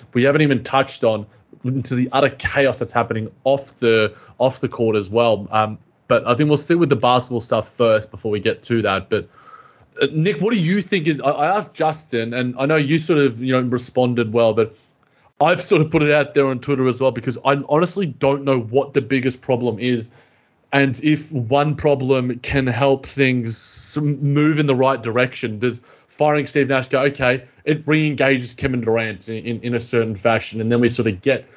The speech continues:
you know, the M V P level K D, the engaged level of K D, the guy that's sort of shit-talking, and he,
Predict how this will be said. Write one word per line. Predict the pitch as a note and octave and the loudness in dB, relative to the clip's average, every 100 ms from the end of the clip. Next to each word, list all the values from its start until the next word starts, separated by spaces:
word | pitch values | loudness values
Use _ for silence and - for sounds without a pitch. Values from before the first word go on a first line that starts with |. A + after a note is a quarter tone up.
| _ - | _ -4
you | |
know, | B2 | -2
the | A#2 B2 | 0 0
M | C3+ | 2
V | B2+ | 2
P | B2 B2+ | 0 0
level | A#2+ A#2 A2 | 2 2 0
K | - A2+ | 0 2
D, | A2 A2 | 2 0
the | A#2 A#2+ | 0 0
engaged | A2 A#2+ B2 B2 | 2 2 2 0
level | A2+ | -2
of | A2+ | -4
K | - A#2 A2+ | -2 0 0
D, | A2 | -2
the | A2 | -2
guy | C3 C#3+ | 0 2
that's | C#3+ | 0
sort | - G#2 | -2 -4
of | |
shit-talking, | - - C#3+ - B2+ A2 A2 | -2 0 0 2 2 2 -2
and | A#2 | -2
he, | A2 | -4